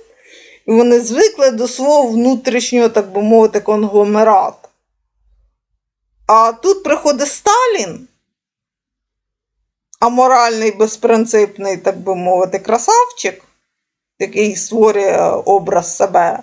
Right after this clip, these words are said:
як царя небесного, до речі, непогана характеристика от самого образу Сталіна.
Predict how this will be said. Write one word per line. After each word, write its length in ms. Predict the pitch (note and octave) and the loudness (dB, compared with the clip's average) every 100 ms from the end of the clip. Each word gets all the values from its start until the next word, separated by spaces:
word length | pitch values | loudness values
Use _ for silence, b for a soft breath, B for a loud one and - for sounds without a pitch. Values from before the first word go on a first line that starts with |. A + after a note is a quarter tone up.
| A3 | -14
як 280 | - - - | -10 -10 -8
царя 340 | - - F#3+ | -8 -4 -4
небесного, 800 | F#3 - A3+ A#4+ B4 - - - | -4 -2 0 0 -4 -12 -14 -12
до 160 | - - | -10 -8
речі, 400 | - - - - B B B B B B - | -8 -8 -14 -16 B B B B B B -6
непогана 840 | A3+ B3+ C4 C4 B3 A3+ G3+ F#3+ | 0 0 0 0 0 -2 -2 -4
характеристика 1000 | F#3+ G3+ G3 - G#3+ G#3 F#3+ - F#3+ F#3+ | -2 -2 -2 0 2 2 0 -6 -4 0
от 200 | F3+ F3 | -2 -2
самого 640 | G3 F#3 F#3+ G3 F#3 - | -6 -4 -2 0 0 2
образу 580 | A#3 A3+ G3 E3+ E3 - | 4 4 0 -4 -4 -10
Сталіна. 680 | - - D4+ G4 B3+ - | -8 0 2 0 -4 -10